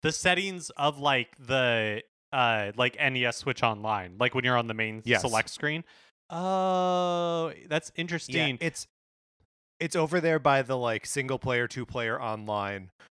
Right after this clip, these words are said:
Speaker 2: um, and then there's, like, the little gear, um, and I think before it had just been the, like, you know, uh, pixel perfect four-by-three or, uh, C R T filters, um,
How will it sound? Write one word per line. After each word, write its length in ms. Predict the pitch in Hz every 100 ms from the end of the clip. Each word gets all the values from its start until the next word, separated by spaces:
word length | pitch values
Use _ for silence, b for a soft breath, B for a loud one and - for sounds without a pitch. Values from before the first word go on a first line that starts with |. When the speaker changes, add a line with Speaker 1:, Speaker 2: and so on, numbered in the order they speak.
| -
Speaker 2:
um, 360 | 113 107 104 -
and 180 | 127 113
then 200 | 110 107
there's, 160 | 101
like, 160 | 110 -
the 80 | 110
little 240 | 107 107 -
gear, 480 | 139 131 113 110 - _ _
um, 240 | 113 107 117
and 120 | 120
I 80 | 117
think 340 | - 190 202
before 400 | 165 - 160 160
it 60 | 123
had 120 | 113
just 240 | 127 107
been 180 | 131 117
the, 100 | 117
like, 360 | 113 104 101 - _ _ -
you 100 | 120
know, 260 | 104 98
uh, 260 | 117 104 98 -
pixel 260 | 139 - 123
perfect 520 | 131 120 127 113 -
four-by-three 920 | 127 117 113 110 110 117 113 107 110
or, 460 | 120 107 101 101
uh, 200 | 110 98
C 280 | 90 - 117
R 120 | 107
T 380 | 101 127 107 101
filters, 640 | - 113 98 98 95 92 - _ _ _
um, 400 | 113 104 98 95